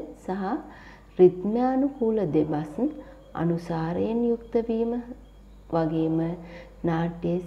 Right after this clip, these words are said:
සියලුම අංග චලන සහ ඇවිදීම ආදී සියල්ලම සිදුවෙන්නේ, අ,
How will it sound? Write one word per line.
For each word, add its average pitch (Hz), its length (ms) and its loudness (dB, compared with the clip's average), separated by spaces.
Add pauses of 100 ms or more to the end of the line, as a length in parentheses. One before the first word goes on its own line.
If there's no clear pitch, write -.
සියලුම 214 460 2 (160)
අංග 165 240 -2 (100)
චලන 185 420 -2 (580)
සහ - 140 -6 (280)
ඇවිදීම 180 760 0 (680)
ආදී 175 400 0
සියල්ලම 185 600 0
සිදුවෙන්නේ, 170 800 0 (1040)
අ, 170 100 -8